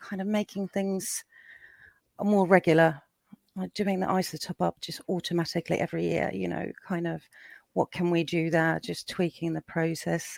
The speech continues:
um, having the letter templates ready for the next tax year, so that then when it comes during the next, next year that it is in, then updating the templates. Um, I guess I was interested,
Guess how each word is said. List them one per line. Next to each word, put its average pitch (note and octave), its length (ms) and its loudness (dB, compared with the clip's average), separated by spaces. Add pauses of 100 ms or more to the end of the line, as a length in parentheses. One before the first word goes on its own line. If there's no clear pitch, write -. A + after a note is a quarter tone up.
(120)
um, E3+ 380 2 (1000)
having E3+ 400 2
the E3 280 2 (260)
letter E3+ 340 0
templates E3+ 580 0
ready F3 380 2 (100)
for F3+ 100 -2
the F3 120 0
next F3 300 0
tax - 280 -6
year, F3 180 2
so E3+ 240 -2
that F3 220 -2
then E3+ 320 -2 (760)
when F3+ 140 0
it F3 120 0
comes E3+ 340 -2
during F3+ 260 0
the F3+ 80 2
next, - 380 -2 (260)
next F#3+ 340 0
year F3+ 280 8
that - 200 2
it - 220 -4
is E3+ 180 2
in, F3 240 4 (200)
then F3+ 260 0 (320)
updating F3 640 0
the E3+ 140 -2 (100)
templates. F#3 800 -2 (100)
Um, F3+ 400 2 (1200)
I A3+ 60 4
guess A#3+ 320 10
I A3 120 12
was G#3+ 220 10
interested, G#3 560 6